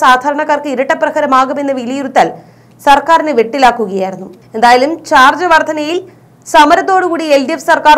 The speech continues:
ഒരു തീരുമാനത്തിലെത്തുമെന്ന പ്രതീക്ഷയിലാണ് സ്വകാര്യ ബസ് ഉടമകൾ. അതേസമയം ഇന്ധനവില വർധനവിന് പിന്നാലെ സ്വകാര്യ ബസ് ഉടമകളും സമരത്തിലേക്ക് പോകുമ്പോൾ ജനം പരിഭ്രാന്തിയിൽ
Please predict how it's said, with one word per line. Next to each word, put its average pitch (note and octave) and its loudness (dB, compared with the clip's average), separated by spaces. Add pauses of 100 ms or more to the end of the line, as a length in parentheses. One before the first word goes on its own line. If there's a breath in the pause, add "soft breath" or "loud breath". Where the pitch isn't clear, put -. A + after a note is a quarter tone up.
ഒരു D4 -4
തീരുമാനത്തിലെത്തുമെന്ന D4 -2
പ്രതീക്ഷയിലാണ് C4+ 0 (320)
സ്വകാര്യ C#4 2
ബസ് A#3+ -2
ഉടമകൾ. G3+ -4 (340)
അതേസമയം E4+ 0 (200)
ഇന്ധനവില F4 0 (100)
വർധനവിന് D#4 0
പിന്നാലെ C#4 0 (380 loud breath)
സ്വകാര്യ D#4+ 4
ബസ് E4+ 0
ഉടമകളും D#4+ 0
സമരത്തിലേക്ക് D4+ 0
പോകുമ്പോൾ C4+ 0 (420 loud breath)
ജനം D4+ 2 (120)
പരിഭ്രാന്തിയിൽ C4+ 2